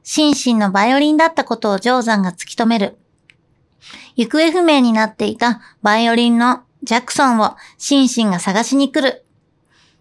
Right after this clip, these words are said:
ってことなんですけど、多分シンシンはバイオリンが上手なんだよね。だけど、バイオリンの音で寝不足になるってことは、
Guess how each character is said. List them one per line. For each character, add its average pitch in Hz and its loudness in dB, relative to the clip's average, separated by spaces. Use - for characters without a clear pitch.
っ - -20
て 311 0
こ 320 -4
と 330 2
な 320 4
ん 254 2
で 226 -2
す - -16
け 202 -8
ど、 262 0
多 - -18
分 320 2
シ - -6
ン 539 2
シ 508 0
ン 320 4
は 269 2
バ 240 2
イ 294 0
オ 311 0
リ 311 0
ン 311 0
が 311 0
上 254 -2
手 302 -2
な 226 2
ん 180 0
だ 165 -2
よ 147 -4
ね。 175 -2
だ 370 0
け 311 -2
ど、 311 2
バ 294 2
イ 339 2
オ 349 2
リ 349 2
ン 339 2
の 339 4
音 339 0
で 285 0
寝 240 2
不 269 -2
足 330 -4
に 339 2
な 330 4
る 311 2
っ 285 -2
て 254 -8
こ - -16
と 240 -4
は、 254 0